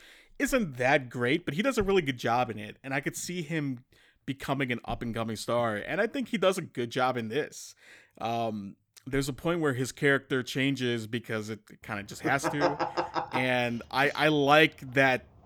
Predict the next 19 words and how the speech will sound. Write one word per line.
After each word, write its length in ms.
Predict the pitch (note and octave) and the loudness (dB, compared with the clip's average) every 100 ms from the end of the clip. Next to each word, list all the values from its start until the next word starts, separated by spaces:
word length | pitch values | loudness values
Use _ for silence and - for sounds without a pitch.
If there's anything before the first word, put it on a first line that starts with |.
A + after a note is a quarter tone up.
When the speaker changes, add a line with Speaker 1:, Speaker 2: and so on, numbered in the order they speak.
| - - | -20 -2
Speaker 1:
that 200 | C3+ B2 | 0 0
other 260 | B2+ C3 B2+ | 0 -2 -2
side 400 | - E3 E3+ C#3 | -2 4 4 4
of 120 | A#2+ | 2
him 260 | B2 A2+ G#2+ | 0 0 0
that 200 | G#2+ - | -6 -6
they, 360 | A2 G#2 G2+ G#2+ - | -6 -4 -8 -12 -14
that 140 | - A2+ | -10 -6
they 60 | A2 | -4
go 220 | A2+ G#2+ | -2 0
into. 480 | E3 - - - F#2+ - - - - - - - | 0 -2 -8 -8 -8 -12 -20 -20 -20 -20 -12 -2
Speaker 2:
Um, 580 | A2 A#2 A#2 G#2+ G#2 - - - | 4 4 4 0 -4 -10 -12 2
I 140 | B2+ | 6
saw 300 | E3 G3+ F3 | 6 8 8
this 200 | E3 C#3 C#3+ | 8 4 0
movie, 260 | C3+ B2+ - | -2 -2 -8
so 520 | - D3+ D3 C3+ C3+ - - - - C3 | 0 4 6 6 0 -16 -20 -20 0 4
I 140 | D3+ | 8
had, 280 | D#3+ D3 | 8 6